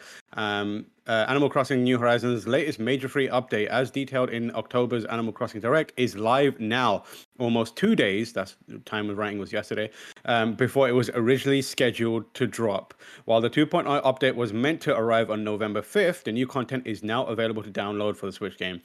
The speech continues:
The early update was reported across social media. I believe it was Miranda Sanchez from I G N who spotted it first. Um, when players received a surprise prompt to update the game after logging in.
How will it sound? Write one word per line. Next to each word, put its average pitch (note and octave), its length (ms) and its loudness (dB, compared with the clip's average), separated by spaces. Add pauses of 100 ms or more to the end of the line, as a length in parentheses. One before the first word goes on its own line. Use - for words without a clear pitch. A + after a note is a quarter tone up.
(280)
The - 80 -6
early A#2 320 2
update A2 360 0
was G#2+ 240 -2
reported G#2+ 380 -2
across G#2 240 -6
social F3+ 320 2
media. C3+ 420 4 (300)
I - 80 -8
believe B2+ 480 -2
it F#3+ 80 0
was A2+ 160 -2
Miranda A#2 320 -2
Sanchez A#2+ 420 -6
from G#2+ 280 -8
I A2 140 -4
G A2 180 -6
N G#2+ 100 -4
who G2 80 -6
spotted F#2+ 340 -2
it - 100 -10
first. F#2+ 440 -4 (360)
Um, G2+ 360 -2 (100)
when A2+ 280 0
players A#2 380 2
received A2+ 720 0
a G#2 240 0
surprise E3+ 480 0
prompt A#2+ 320 -2
to - 80 0
update C#3 340 0
the A2+ 80 0
game A#2 260 0
after A2+ 300 2
logging G#2+ 440 0
in. G2 340 -4